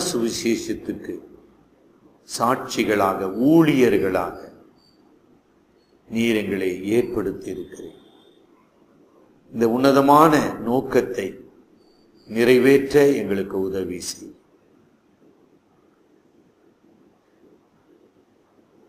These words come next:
எங்களை நீர் எச்சரிக்கிறவராயிருக்கிறீர்.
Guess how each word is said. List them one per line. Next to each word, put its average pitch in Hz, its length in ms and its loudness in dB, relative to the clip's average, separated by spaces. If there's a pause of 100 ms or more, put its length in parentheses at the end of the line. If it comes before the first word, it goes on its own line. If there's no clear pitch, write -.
(300)
எங்களை 98 400 -4
நீர் 95 280 -8
எச்சரிக்கிறவராயிருக்கிறீர். 101 1600 -2